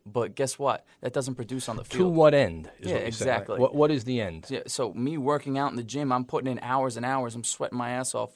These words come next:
Speaker 1: for what? What? How is that getting me better on the baseball field? Yeah, I mean, it could get me, it could hit me, you know, another home run. But at the end of the day, is that gonna keep me healthy? Working out makes you tighter, you know? So it's
Speaker 2: Right.
Speaker 1: at the end of the day,
Speaker 2: There's a price you pay.
Speaker 1: I'm wor-, I'm,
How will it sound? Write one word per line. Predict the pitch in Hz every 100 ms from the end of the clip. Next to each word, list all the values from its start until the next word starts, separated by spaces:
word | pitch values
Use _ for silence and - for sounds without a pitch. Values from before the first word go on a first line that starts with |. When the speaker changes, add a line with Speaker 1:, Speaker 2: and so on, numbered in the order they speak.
| _
Speaker 1:
for | - 131
what? | 113 139 - 104
What? | 110 131
How | 123 135 165
is |
that | 160 135
getting | 143
me | 139
better | 113 127 131 113 - _ _
on | 127 123
the |
baseball | 101 120 - 98
field? | - - - _ _ _
Yeah, | - 147 123 -
I |
mean, | 127 120 120 120 -
it | 123
could | 113
get | 135 -
me, | 120 113 - -
it |
could | 110
hit | 123 -
me, | 123 110 -
you | 117
know, | 113
another | - 123 123
home | 110 113 113
run. | 135 117 117 _ _ _
But | 120
at | 117
the |
end | 131 127
of |
the | 107
day, | 117 131 113 110 _ _ _ _ _ _
is | 123
that | 120 123
gonna | 131 117
keep | - -
me | 127
healthy? | 127 139 - 95 -
Working | 120 139 143 135
out | 135
makes | - 123 -
you | 117 98 -
tighter, | - 139 98 - _ _
you | 117
know? | 123
So | 127 135 123
it's | 117
Speaker 2:
Right. | 120
Speaker 1:
at | 123 127
the | 135
end | 131
of | 120
the |
day, | 117 139 131 123 117
Speaker 2:
There's | 123 113
a |
price | - 120 113 -
you |
pay. | - 98 82
Speaker 1:
I'm | 127 135 127
wor-, | 143 147
I'm, | 127 127